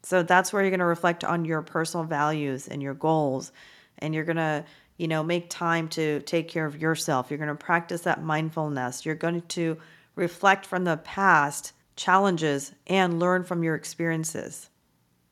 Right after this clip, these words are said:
And that's really important as well. So I think this is a lot of information I've shared that and can really just help you get started on your journey to having an amazing twenty twenty-three where you are leveling up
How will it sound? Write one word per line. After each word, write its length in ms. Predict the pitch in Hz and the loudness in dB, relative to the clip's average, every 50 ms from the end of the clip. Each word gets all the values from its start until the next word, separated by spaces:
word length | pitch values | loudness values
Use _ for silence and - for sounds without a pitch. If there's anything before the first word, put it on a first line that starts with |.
| _ _ _ _ _ _ _ _ _ | _ _ _ _ _ _ _ _ _
And 120 | - 160 165 | -4 0 2
that's 220 | 165 165 160 - | 2 2 0 -2
really 260 | 185 180 180 180 180 | -2 0 2 2 2
important 340 | 170 165 165 165 165 - 160 | 2 0 0 -2 -4 -4 -4
as 120 | 151 151 160 | -6 -6 -6
well. 360 | 156 156 160 - - - - - - - _ _ _ | -4 -2 0 -2 -2 -4 -8 -20 -20 -20 _ _ _
So 720 | - - - - 220 220 214 202 180 170 160 156 151 165 - - - _ _ _ _ - | -12 -8 -2 2 4 6 6 8 8 6 6 4 2 -2 -6 -12 -20 _ _ _ _ 0
I 100 | - 190 | 0 2
think 320 | 185 190 214 214 208 202 - | 2 2 2 0 0 0 0
this 240 | 208 202 196 - | 0 0 2 2
is 160 | 233 233 226 226 | 0 0 0 0
a 80 | - | 0
lot 640 | 196 196 190 175 165 165 165 175 185 - - - - _ _ _ - | 0 2 2 4 6 6 8 8 6 4 2 -8 -16 _ _ _ -4
of 140 | 175 180 180 | -4 -2 -2
information 580 | 175 170 175 190 175 160 156 156 160 185 175 | -2 -2 -2 -2 -2 -2 -2 -4 -4 -4 -2
I've 120 | 170 160 160 | -2 -2 -4
shared 420 | - - 151 151 156 170 196 196 | -4 -4 -2 0 0 0 0 0
that 200 | 196 170 156 151 - | 0 0 0 0 -2
and 240 | - 160 151 156 | -4 -4 -4 -4
can 320 | 156 - 156 143 147 113 156 | -6 -4 -4 -4 -4 -4 -4
really 240 | 165 165 170 170 160 | -2 -2 -2 -2 -2
just 220 | 170 156 147 - | -4 -6 -8 -4
help 240 | - 170 160 160 - | 0 0 0 0 -2
you 60 | 170 | -4
get 180 | 160 165 156 - | -2 -4 -4 -4
started 520 | - - - - 151 170 185 180 180 170 - | -6 -8 -4 0 2 4 4 4 2 2 2
on 120 | 160 165 | 0 0
your 140 | 156 147 143 | 0 0 -2
journey 640 | 143 - - 165 180 185 170 151 139 139 139 156 - _ - | -4 -2 0 0 0 2 0 0 -2 -4 -6 -8 -10 _ -12
to 100 | - 156 | -8 -8
having 800 | 151 - - 196 208 220 220 190 180 170 160 151 147 147 151 160 - _ _ _ _ - | -6 -2 2 6 6 6 6 6 4 2 2 2 0 -2 -4 -8 -12 _ _ _ _ -4
an 100 | - 180 | 0 0
amazing 640 | 180 170 170 170 175 190 208 220 214 208 208 185 185 | 2 2 2 2 4 4 4 2 2 2 0 0 0
twenty 300 | - - 170 165 160 156 | 0 0 0 0 0 -2
twenty-three 540 | - - 160 156 151 143 - 156 151 151 | -2 -2 -2 -2 -2 -4 -4 -2 -2 -2
where 200 | 147 147 156 151 | 0 0 0 0
you 340 | 147 147 151 160 180 185 - - | 0 2 2 2 0 0 2 2
are 200 | 160 160 151 147 | 4 4 4 4
leveling 640 | 147 147 147 147 160 160 165 175 185 190 190 180 170 | 2 0 2 4 4 4 4 6 4 4 4 4 6
up 240 | 156 156 170 - | 6 4 4 2